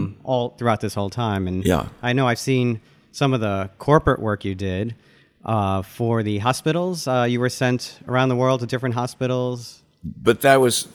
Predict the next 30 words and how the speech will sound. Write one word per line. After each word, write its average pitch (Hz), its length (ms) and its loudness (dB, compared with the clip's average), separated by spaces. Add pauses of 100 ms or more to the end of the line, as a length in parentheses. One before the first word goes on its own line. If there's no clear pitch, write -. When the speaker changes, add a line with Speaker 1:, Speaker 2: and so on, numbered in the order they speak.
(120)
Speaker 1:
actually, 123 400 -2
that 127 180 2
was 147 220 -2
a 110 80 -2
collaboration 90 680 -4
also. - 380 -10
Speaker 2:
Oh, 220 120 6
it 202 80 6
was? 208 440 0
Speaker 1:
Yeah, 127 200 4
yeah. 202 160 0
Speaker 2:
Oh, 190 100 -6
okay. 104 220 -12 (180)
Speaker 1:
But - 200 0
I, 92 60 -4 (440)
I 123 40 6
didn't 120 260 4
get 110 180 -2
that 82 180 0
job. - 380 -12 (180)
<laughs> - 600 2 (880)
It - 60 -10
was - 160 2
Mary - 300 2
Ellen 120 240 -2
that 92 80 -2
got 76 180 -2
the - 60 -10
job. - 340 -2 (260)
<laughs> 214 120 -10